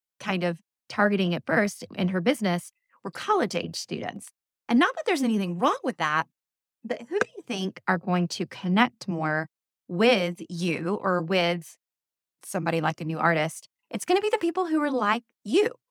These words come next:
And so you might be a middle-aged <laughs> mama of a couple of kids, or you might be a college-age sorority s-, sister. You might be maybe a sixty-something-year-old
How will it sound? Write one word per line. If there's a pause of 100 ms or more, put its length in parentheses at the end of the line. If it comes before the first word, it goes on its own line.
(420)
And
so
you (100)
might
be
a
middle-aged (140)
<laughs>
mama
of
a
couple
of
kids,
or
you
might
be
a
college-age (260)
sorority
s-, (120)
sister. (140)
You
might
be (320)
maybe
a
sixty-something-year-old